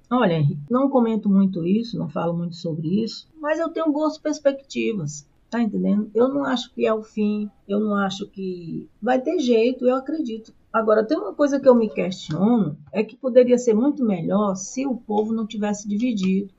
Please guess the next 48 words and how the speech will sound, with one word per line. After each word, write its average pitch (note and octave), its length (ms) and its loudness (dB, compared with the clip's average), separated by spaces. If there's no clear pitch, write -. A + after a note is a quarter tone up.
Há A#3+ 120 2
muita C#4+ 340 2
divisão, G#3 960 -2
há E3+ 80 -2
muita, C#4 680 2
como C#4 180 2
é, C#4+ 80 4
um C4 80 2
reino C#4+ 380 4
pode D4 200 2
ser C#4 160 -4
dividido, B3 720 -2
especialmente B3+ 680 0
entre A#3+ 180 -4
os - 140 -8
cristãos. A#3 840 -2
Tem A#3+ 80 2
um C#4 120 2
texto A#3 340 2
bíblico, F#3+ 680 -4
e G3+ 40 -20
quando D4 240 2
a D4 40 0
pessoa B3 460 0
vem G3 500 2
falar F#3+ 280 2
sobre E3+ 340 -2
isso, G#3 400 0
eu F#3 60 -2
disse, F3+ 240 -6
"Olha, E3+ 280 0
tudo D4+ 220 -2
que C#4+ 140 -2
tem A3+ 180 -4
acontecido, G3 880 -2
eu G#3 220 -2
acho F#3 180 -4
que F#3+ 80 -10
tá G3 160 -2
escrito F#3+ 380 -6
lá G3 100 0
em A#3 60 0
Apocalipse." A3 680 -4
Eu E3+ 60 -2
acho F#3 200 -6
não, D3 160 0
tá F#3 140 0
escrito. G3+ 320 -6